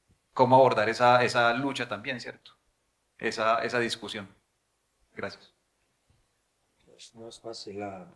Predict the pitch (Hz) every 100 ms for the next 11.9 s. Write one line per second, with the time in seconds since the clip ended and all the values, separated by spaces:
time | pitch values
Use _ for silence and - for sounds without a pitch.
0 | _ _ _ _ _ 135 113 104 101 120
1 | - 95 113 113 95 - _ _ _ _
2 | _ _ 151 139 180 180 165 147 131 127
3 | 113 120 87 85 98 170 - 117 - 120
4 | - 104 98 90 87 87 _ _ _ _
5 | _ _ _ - 131 127 - 151 151 147
6 | 139 - 139 131 131 117 120 117 110 107
7 | 107 185 143 104 - 120 127 123 120 113
8 | _ _ _ - 120 113 110 120 123 110
9 | - 127 - 139 139 131 123 - 117 143
10 | 127 117 123 117 110 135 131 110 110 123
11 | 127 - 110 101 101 104 95 92 87